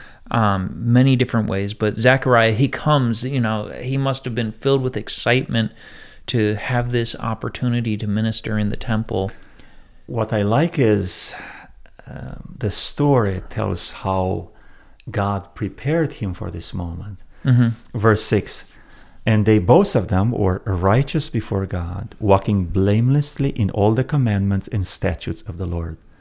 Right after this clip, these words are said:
Speaker 2: Your day will come. Uh, are you ready for that?
Speaker 1: Yeah.
Speaker 2: <laughs> And that is valid for business, that is valid for relationships, that i-,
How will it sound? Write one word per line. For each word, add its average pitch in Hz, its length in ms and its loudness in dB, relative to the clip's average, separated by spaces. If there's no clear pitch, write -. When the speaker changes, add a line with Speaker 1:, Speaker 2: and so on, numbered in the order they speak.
Speaker 2:
Your 135 280 4
day 123 300 2
will 107 120 -2
come. 85 420 -6
Uh, 110 180 0
are 110 120 2
you 104 80 4
ready 107 260 4
for 98 200 -2
that? 87 280 -10
Speaker 1:
Yeah. 95 460 -2
Speaker 2:
<laughs> - 60 -14
And 123 160 4
that 127 160 4
is 101 180 0
valid 101 340 0
for - 160 -10
business, 123 580 0
that 104 160 -6
is 92 160 -6
valid 98 300 -4
for 98 120 -10
relationships, 107 840 -4
that 104 180 -6
i-, 98 60 -6